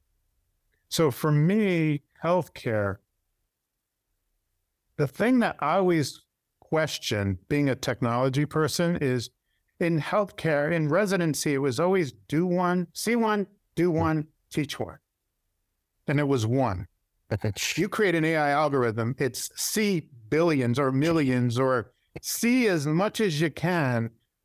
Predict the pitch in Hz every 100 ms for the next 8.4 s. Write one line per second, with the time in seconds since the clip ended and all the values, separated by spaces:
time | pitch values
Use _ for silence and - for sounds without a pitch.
0 | _ - 165 175 202 208 160 165 - -
1 | - 208 262 - - 147 113 113 107 101
2 | _ _ _ - 175 175 165 226 226 175
3 | 135 202 175 135 165 170 - - 160 151
4 | 143 175 143 175 170 131 147 147 - 160
5 | 143 123 156 170 175 139 135 127 123 147
6 | 156 151 131 117 127 117 143 147 147 131
7 | 120 120 127 120 120 135 - 120 113 110
8 | 127 165 131 104